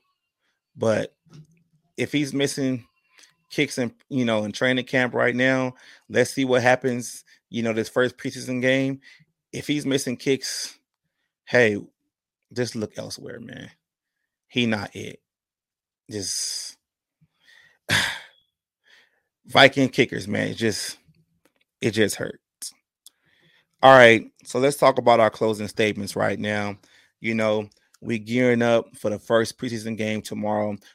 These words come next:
against the Seahawks. I wasn't too excited about it, but, you know, after recording, I am getting a little bit more excited about it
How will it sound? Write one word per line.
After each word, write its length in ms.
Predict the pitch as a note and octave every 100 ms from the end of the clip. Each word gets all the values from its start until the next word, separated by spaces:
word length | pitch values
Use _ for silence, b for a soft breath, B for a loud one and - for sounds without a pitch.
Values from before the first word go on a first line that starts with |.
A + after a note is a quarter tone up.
| b
against 380 | - - A2 -
the 60 | A2
Seahawks. 720 | - B2+ A#2 A#2+ A#2 - - B B B
I 60 | -
wasn't 320 | A2 A#2+ A2
too 160 | - A#2
excited 420 | G#2+ - G#2+ A2
about 240 | G#2+ G#2+ G#2+
it, 80 | G2+
but, 200 | G#2 G2
you 100 | A2
know, 200 | G#2 G2+ b b
after 260 | - G#2 G#2+
recording, 460 | G2 - B2 A2+ G#2+
I 160 | G#2
am 280 | G#2+ G#2+ G#2
getting 260 | A2 G#2 G#2
a 40 |
little 160 | G2+ G2
bit 160 | G2+
more 200 | G2+ G#2
excited 380 | G2+ - G#2+ G#2
about 240 | G2+ G#2
it 100 | G2+